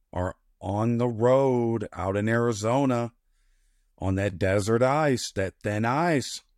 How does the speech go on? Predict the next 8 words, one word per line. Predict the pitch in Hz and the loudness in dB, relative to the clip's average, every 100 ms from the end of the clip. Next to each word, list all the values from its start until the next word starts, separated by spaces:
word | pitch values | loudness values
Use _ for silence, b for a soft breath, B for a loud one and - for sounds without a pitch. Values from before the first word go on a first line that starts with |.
| - | -8
And, | 92 95 92 | -4 -2 0
uh, | 92 92 92 92 90 - | 0 0 0 0 -2 -4
the | 90 | -6
Coyotes, | - 92 92 107 131 95 82 - - _ | -2 0 2 2 2 0 -2 -8 -20 _
they | - 90 98 104 104 | -4 0 2 2 2
love | 98 92 95 101 - | 2 2 2 0 -2
playing | - 95 90 87 | -2 0 0 -2
there. | 90 92 80 - | -2 -2 -6 -10